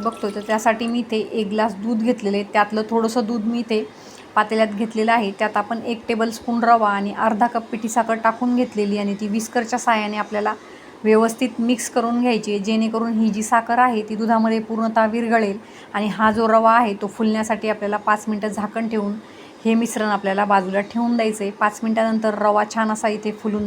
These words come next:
तयार आहे. यातच मी अर्धा कप तूप टाकून घेतलेलं आहे. तुम्हाला हवं असल्यास तुम्ही बटर मेल्ट करूनही यात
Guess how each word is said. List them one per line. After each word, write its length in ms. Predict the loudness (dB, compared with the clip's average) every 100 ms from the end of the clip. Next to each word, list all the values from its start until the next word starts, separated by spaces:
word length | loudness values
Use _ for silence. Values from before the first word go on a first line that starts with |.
| 0
तयार 220 | 2 4
आहे. 160 | 2 -2 -8 -20 -14 2
यातच 380 | 2 2 -2 -2
मी 180 | -4 0
अर्धा 340 | 0 4 2
कप 220 | 2 -4 -2
तूप 120 | -4 0 0
टाकून 300 | 0 0 0
घेतलेलं 340 | 0 -2 -2
आहे. 100 | -4 -6 -16 -20 -8 2
तुम्हाला 300 | 4 6 6
हवं 200 | 8 6
असल्यास 420 | 6 -2 -4 -2
तुम्ही 140 | -2
बटर 280 | 2 2 2
मेल्ट 260 | 0 -2 -2
करूनही 400 | 0 0 0 0
यात 140 | 0